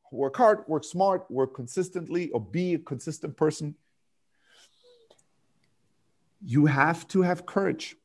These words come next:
You have to be courageous because you're gonna have to do things that you're afraid of. You're gonna have to take risks. And that's a big thing. Most people, they could accomplish huge things, but because they're afraid, they never attempt what they could really do.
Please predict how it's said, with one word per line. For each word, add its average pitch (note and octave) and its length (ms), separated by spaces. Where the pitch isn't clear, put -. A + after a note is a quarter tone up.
You C3+ 80
have D#3 120
to F3+ 60
be G3+ 100
courageous F3+ 680
because B2+ 300
you're C#3 100
gonna G#3+ 220
have D4 300
to B3 80
do A3 300
things - 720
that G3 160
you're A#3+ 140
afraid A#3+ 360
of. B2+ 200
You're A#2 100
gonna D#3 160
have G3+ 140
to G#3 80
take G#3 300
risks. A3 480
And C3+ 80
that's G3+ 200
a A#3+ 40
big B3 420
thing. F#4 420
Most F#3+ 440
people, A#3 360
they C#3+ 140
could D3+ 240
accomplish F#3 520
huge D#4+ 320
things, E4+ 340
but A#2 120
because B2+ 300
they're G3 160
afraid, F#3 400
they C#3+ 80
never C#3 240
attempt C3+ 420
what B2 120
they B2 100
could A2 180
really A#2+ 260
do. G2+ 240